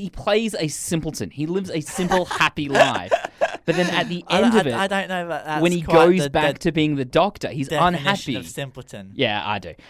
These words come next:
Speaker 1: Uh, but he goes back to being the Doctor and he's unhappy. You see the fact that he has to sacrifice people.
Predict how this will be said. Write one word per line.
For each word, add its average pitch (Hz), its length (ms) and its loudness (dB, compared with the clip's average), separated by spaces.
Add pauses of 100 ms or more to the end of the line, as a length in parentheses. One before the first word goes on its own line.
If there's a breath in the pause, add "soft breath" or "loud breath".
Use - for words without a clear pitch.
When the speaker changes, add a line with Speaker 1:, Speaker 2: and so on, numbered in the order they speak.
(140)
Speaker 1:
Uh, 135 280 0
but 147 200 0
he 165 120 0
goes 185 280 6
back 185 160 0
to 175 80 -6
being 156 160 4
the 127 80 4
Doctor 143 340 2
and 123 120 0
he's 123 100 0 (100)
unhappy. 139 680 0 (460 soft breath)
You 151 140 -4
see 190 440 2
the 196 120 0
fact 131 240 0
that 131 100 -6
he 127 60 -4
has 131 220 -6
to - 120 -8
sacrifice 135 1160 -2
people. - 580 -10